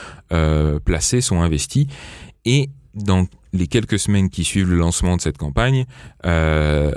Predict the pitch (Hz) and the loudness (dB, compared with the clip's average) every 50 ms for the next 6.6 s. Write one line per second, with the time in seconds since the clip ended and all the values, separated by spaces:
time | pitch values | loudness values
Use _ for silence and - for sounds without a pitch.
0 | - - - 92 87 85 85 87 87 110 110 113 104 87 90 80 76 78 78 78 | -6 -6 -2 0 0 0 0 0 0 0 0 0 -2 -2 -2 -2 0 0 0 2
1 | 76 78 76 76 73 76 76 82 87 - - 110 107 107 107 101 98 87 90 90 | 2 2 4 4 4 2 2 2 0 0 0 0 2 2 2 0 -2 -2 0 0
2 | 87 82 78 76 - - 131 131 127 117 101 98 92 - 110 92 87 - - 95 | 2 2 0 0 -2 0 0 0 0 0 -2 -4 -2 0 -2 -2 -2 -2 -4 -4
3 | 92 - - 98 95 - - - - - 87 76 - 76 80 78 - 104 92 87 | -2 0 0 0 0 -2 -6 -14 -10 -6 -4 -2 0 0 0 0 0 2 2 2
4 | 87 87 - 87 92 85 85 87 90 90 - - - 107 - - 87 - 85 80 | 2 0 0 0 0 2 2 4 2 2 0 0 -2 -2 0 -2 -2 0 0 0
5 | 80 78 - - 147 127 95 87 80 - 135 127 117 104 95 90 90 92 87 - | 0 0 0 0 0 0 0 -2 0 0 0 0 2 2 0 2 0 0 -2 -2
6 | - - 92 90 90 87 90 95 98 95 90 | 0 0 2 2 2 2 2 2 2 2 0